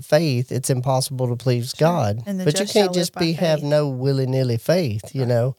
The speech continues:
Speaker 2: It's faith in God.
Speaker 1: It's faith in God and the faith in the true God, the one God and his son, Jesus Christ. You see what I'm saying?
Speaker 2: Mm-hmm.
Speaker 1: So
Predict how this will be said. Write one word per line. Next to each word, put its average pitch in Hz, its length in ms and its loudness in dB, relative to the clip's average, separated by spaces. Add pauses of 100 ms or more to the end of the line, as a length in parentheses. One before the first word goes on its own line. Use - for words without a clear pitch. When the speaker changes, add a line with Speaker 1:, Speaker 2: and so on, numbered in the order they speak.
Speaker 2:
It's 208 180 -4
faith 226 360 -2
in 180 340 -6
God. 170 300 -8
Speaker 1:
It's - 120 -4
faith 139 300 0
in 131 260 0
God 127 540 0
and 123 300 0
the 120 80 -2
faith 127 380 -2
in 127 220 0
the 113 120 -4
true 139 640 -2
God, 123 360 -2
the 120 100 -4
one 143 400 -2
God 110 460 0
and 123 260 0
his 110 200 0
son, 120 440 0
Jesus 110 400 -4
Christ. 113 460 -2
You 135 60 -2
see 139 160 -4
what 127 100 2
I'm 120 60 0
saying? 127 280 0
Speaker 2:
Mm-hmm. 127 60 -4
Speaker 1:
So 135 280 4